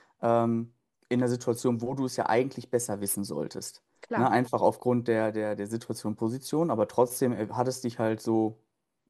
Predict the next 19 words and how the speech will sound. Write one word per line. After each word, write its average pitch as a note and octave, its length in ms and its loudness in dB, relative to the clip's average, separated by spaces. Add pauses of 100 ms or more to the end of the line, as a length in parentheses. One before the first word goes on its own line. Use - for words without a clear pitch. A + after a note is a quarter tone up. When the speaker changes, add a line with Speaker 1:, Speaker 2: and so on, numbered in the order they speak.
Speaker 1:
erwischt G#2+ 560 -2
oder G#2 240 2
du G#2 160 -2
Speaker 2:
Ja. - 20 -4
Speaker 1:
warst G#2+ 220 2
halt G2+ 140 0
in G#2+ 120 0
dieser G#2+ 220 -2
Situation A#2 640 -2
halt C3 140 -2
irgendwo B2 280 0
drin B2+ 380 0 (360)
und G#2+ 140 -2
konntest A#2+ 380 2
dich B2 120 -4
jetzt B2 160 0
aber A#2 220 0
dadurch A2+ 360 2
da, A#2+ 500 2